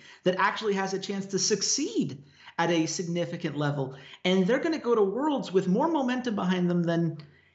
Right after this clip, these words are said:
any of these other potential European teams. Maybe G two, but G two we'll get to later on.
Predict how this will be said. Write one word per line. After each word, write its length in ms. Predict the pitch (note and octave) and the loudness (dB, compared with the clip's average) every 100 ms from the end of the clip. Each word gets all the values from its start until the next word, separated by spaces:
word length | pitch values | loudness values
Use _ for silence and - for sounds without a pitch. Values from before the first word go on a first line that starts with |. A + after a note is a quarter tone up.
| _ _ _ | _ _ _
any 320 | - C#4 G4 F4 | 0 2 4 2
of 140 | B3+ | 2
these 220 | B3 A3+ | 0 2
other 240 | A#3 A3+ A3 | 4 4 2
potential 840 | A3 F#3 G3+ F#3 G3+ F3+ E3+ - F3+ | 0 -2 -2 0 0 0 -2 -8 -2
European 560 | F3 F#3 F3 F#3 E3 | 4 4 2 -2 -2
teams. 540 | E3 A#3+ A3+ F#3+ F3 G3 | -4 -4 0 0 0 0
Maybe 540 | G#3 C4 D#4+ D#4+ D#4+ | 2 4 4 6 4
G 200 | C#4+ C#4+ | 4 2
two, 340 | - C#4 D#4 | 4 4 4
but 140 | C#4 G#3+ | 2 2
G 180 | B3 C4+ | 2 2
two 160 | - C4+ | 4 4
we'll 160 | B3 | 4
get 200 | A#3+ A#3+ | 4 2
to 120 | B3 A#3+ | 4 4
later 300 | A3+ A3+ B3+ | 6 6 6
on. 400 | G3+ D3 C#3+ | 6 4 0